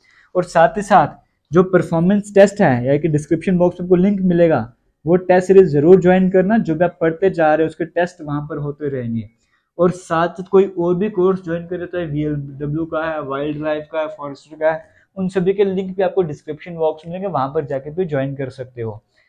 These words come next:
Playlist बनी है वहां पर, और भी कई तरह की playlist है, वहां पर जाके बाकी videos भी देख सकते हो। किसी तरह का अगर आपको update चाहिए, job update चाहिए या कोई जम्मू कश्मीर side कोई भी important update आता है, कोई भी scheme आती है,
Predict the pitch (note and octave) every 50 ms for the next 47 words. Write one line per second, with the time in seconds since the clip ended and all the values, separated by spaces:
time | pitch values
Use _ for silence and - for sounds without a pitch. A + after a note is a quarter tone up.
0 | _ _ _ _ _ D3 D#3 E3 F#3+ A3 A3 G#3+ F#3 E3+ F#3 F3+ F#3+ F#3+ F#3 F3+
1 | F3 G3+ G3+ G3 - E3+ D#3+ D#3+ D#3+ F#3 F#3+ F#3 F#3+ F#3 E3+ F3 F#3+ F#3 F#3+ F#3+
2 | F#3+ F3+ F3 F3 F3+ F3+ F3+ F#3+ F3 D3+ C#3+ C#3+ C#3 E3 D#3+ E3 E3 D#3+ E3 D3
3 | C3+ B2+ B2 - E3+ D#3+ D#3 E3 F3 E3 - D#3+ F3 E3+ E3+ F3 F3+ - F3 E3
4 | - - F3 F3+ G3+ A3 A3 A3 _ _ _ _ _ _ _ _ _ _ _ E3+
5 | E3 - A3 G#3 - F#3+ G3 G3 F#3+ F#3+ F#3+ G3+ G3 G3 G#3+ G3+ - - D#3 C#3+
6 | C3+ C#3 C3+ E3 F3+ F#3+ G3 F#3+ F#3+ F#3+ F#3+ G3 F#3+ F3+ C#3 C3 D#3 D3+ D#3 D3+
7 | D#3 D3+ C#3+ D3 D3+ F3 F3+ F3+ F3 - F3 E3 E3 E3 E3 D#3+ D#3+ E3 E3 E3
8 | F3 E3+ D3 D3 D3+ E3 F3 E3 - E3 D#3 - D#3+ D#3+ E3 D#3+ D#3+ F3+ E3+ E3+
9 | E3 E3 D#3+ E3 F3+ F3 D#3+ C#3+ C3+ C3+ - D#3+ E3 E3 E3 D#3 C#3 B2+ B2+ C3
10 | D#3 D#3+ D#3+ D#3+ E3 D#3 D#3+ E3 D#3+ E3 D#3+ - - D#3+ D#3+ D#3+ D#3+ D3+ C#3+ -
11 | - F3+ G3+ A3+ A3+